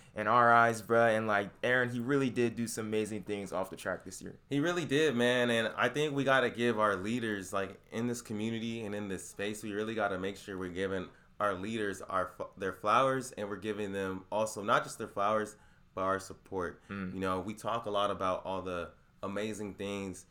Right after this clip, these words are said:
Speaker 2: Russell has been doing, and he has a great team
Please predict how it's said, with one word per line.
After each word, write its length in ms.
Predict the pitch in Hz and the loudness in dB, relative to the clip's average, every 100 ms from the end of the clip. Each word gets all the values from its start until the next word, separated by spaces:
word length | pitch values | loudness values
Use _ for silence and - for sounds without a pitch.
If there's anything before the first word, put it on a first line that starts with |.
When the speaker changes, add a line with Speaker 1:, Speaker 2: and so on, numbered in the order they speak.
| - _ - | -20 _ -10
Speaker 2:
Russell 600 | 98 110 - 107 98 - | -2 -2 0 -2 -2 -2
has 160 | 113 117 | -2 0
been 140 | 117 | -2
doing, 340 | 92 107 110 101 | -4 -2 0 0
and 160 | 101 | -2
he 120 | 120 127 | -2 0
has 260 | 123 139 | 0 0
a 60 | 117 | 0
great 340 | 90 110 - | -2 -2 -4
team 460 | - 117 107 95 | -8 -6 -4 -4